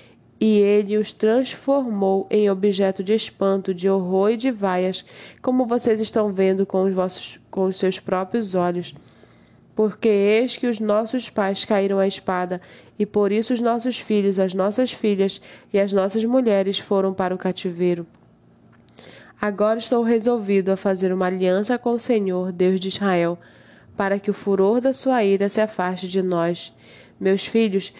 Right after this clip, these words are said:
não sejam negligentes, pois o Senhor os escolheu para estarem diante dele, para o servirem, para serem os seus ministros e queimarem incenso. Então se levantaram os seguintes levitas: Maate,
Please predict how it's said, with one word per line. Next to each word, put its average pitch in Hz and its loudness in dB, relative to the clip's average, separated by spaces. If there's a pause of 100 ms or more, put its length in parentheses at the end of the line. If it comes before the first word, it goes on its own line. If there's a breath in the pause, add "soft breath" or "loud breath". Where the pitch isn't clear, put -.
(180 loud breath)
não 247 2
sejam 247 0
negligentes, 220 0
pois 185 0
o 185 -8
Senhor 196 2
os 208 -2
escolheu 190 0 (380 loud breath)
para 262 0
estarem 226 0
diante 208 0
dele, 185 2
para 185 -2
o 185 -2
servirem, 190 0 (320 loud breath)
para 208 -2
serem 185 2
os 196 0
seus 190 0
ministros 196 -2
e 247 -2
queimarem 196 0
incenso. 180 -2 (800 loud breath)
Então 240 0
se 269 -2
levantaram 247 0
os 220 -4
seguintes 196 -2
levitas: 180 -2
Maate, 175 -4